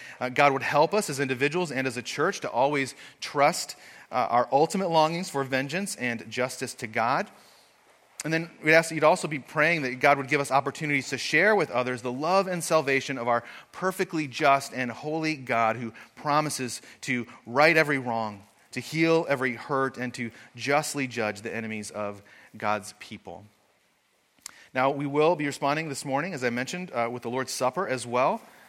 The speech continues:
which the Bible speaks of as a memorial meal for all Christians, the bread reminding us of Jesus' body broken for us, and the juice reminding us of Jesus' blood that was shed for us. And the scriptures give us help in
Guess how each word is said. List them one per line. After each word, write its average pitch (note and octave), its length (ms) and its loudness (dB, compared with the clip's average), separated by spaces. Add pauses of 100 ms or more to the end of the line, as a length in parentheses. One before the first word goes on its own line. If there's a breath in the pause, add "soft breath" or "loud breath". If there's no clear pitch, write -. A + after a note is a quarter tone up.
(240 loud breath)
which C3 160 -10
the D#3 100 0
Bible E3 360 4
speaks C#3+ 320 -4
of C#3 160 2
as C3 180 4
a C#3 60 -2
memorial C#3 560 0
meal A2+ 240 -4
for B2 160 -4
all C3+ 160 4
Christians, A2+ 520 -8
the B2 60 -6
bread C3+ 280 2
reminding C3+ 400 -2
us C3 160 -6
of B2+ 200 -4 (180 loud breath)
Jesus' C3 280 -6
body B2+ 340 4
broken A#2 360 -4
for D#3 180 -4
us, F#3 240 -6 (340 loud breath)
and C3+ 340 0
the C#3 60 -4
juice C3 420 -4
reminding C#3 420 2
us B2+ 260 0 (240 loud breath)
of B2 220 2
Jesus' B2+ 320 -4
blood A#2+ 420 0
that A2+ 100 -6
was C3 260 -2
shed D#3+ 360 0
for A2 200 -6
us. - 300 -12 (440 soft breath)
And C3 100 -6
the C#3 60 -4
scriptures E3 380 -4
give C#3 160 0
us C#3 140 0
help D3 300 4
in C#3 200 -2